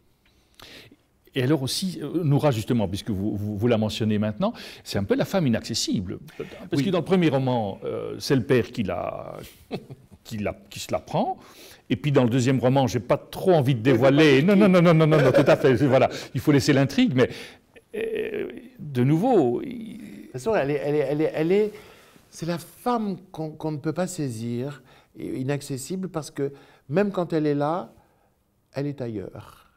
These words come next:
Speaker 2: Euh, Noura, c'est, c'est, c'est, c'est un diamant de femme. C'est-à-dire, elle, elle, elle, elle a plusieurs facettes. Et, et c'est pour ça que, d'ailleurs, euh, euh, Noam est amoureux d'elle.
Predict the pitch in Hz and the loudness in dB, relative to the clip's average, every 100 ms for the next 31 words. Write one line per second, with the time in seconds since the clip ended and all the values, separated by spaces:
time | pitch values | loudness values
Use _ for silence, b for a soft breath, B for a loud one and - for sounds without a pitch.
0 | _ b b b _ - - 123 92 - | _ b b b _ -10 -8 -8 -8 -8
1 | - - 123 b b b 135 170 196 247 | -10 -14 -20 b b b -6 -4 -2 -4
2 | 247 175 147 127 160 143 - - 165 - | -4 -2 -2 -4 -8 -8 -10 -10 -10 -10
3 | _ _ _ - 156 151 160 160 143 127 | _ _ _ -6 -4 0 0 0 -2 -6
4 | - 107 101 - - _ b b b - | -10 -14 -14 -18 -20 _ b b b -16
5 | 127 135 143 180 - 104 127 101 110 123 | -8 -6 0 -2 -2 -4 -4 -4 -2 -4
6 | - 113 127 - 139 131 147 143 - 131 | -4 -6 -6 -4 -6 -6 -8 -10 -10 -12
7 | 123 120 107 - _ B B B _ 131 | -12 -12 -14 -18 _ B B B _ -6
8 | 139 104 - - 107 135 123 143 190 - | -4 -4 -10 -10 -10 -8 -8 -4 -4 -2
9 | 135 117 117 123 123 110 117 139 b b | -4 -2 -4 -4 -4 -6 -8 -10 b b
10 | b b b - - 120 131 139 131 127 | b b b -14 -10 -8 -6 -4 -4 -6
11 | 123 123 120 135 185 190 156 | -8 -8 -6 -4 -2 -2 -6